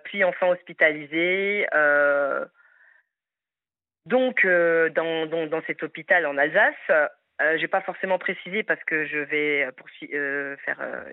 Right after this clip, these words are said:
entamer une poursu-, poursuite. Euh, ça, c'est certain. Euh, donc, elle est hospitalisée dans cet hôpital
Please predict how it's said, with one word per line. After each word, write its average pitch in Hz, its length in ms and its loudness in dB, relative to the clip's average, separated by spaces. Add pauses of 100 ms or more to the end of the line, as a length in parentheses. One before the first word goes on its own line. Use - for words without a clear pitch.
entamer 151 320 -2
une 151 80 -4
poursu-, - 300 -20 (640)
poursuite. 233 200 -10 (840)
Euh, 139 140 -10
ça, 170 140 -4
c'est 151 120 -12
certain. - 440 -2 (1160)
Euh, 160 360 4
donc, 214 280 -4
elle 165 200 2
est 185 40 -2
hospitalisée 190 440 -2
dans 175 140 2
cet 175 180 -2
hôpital 196 560 0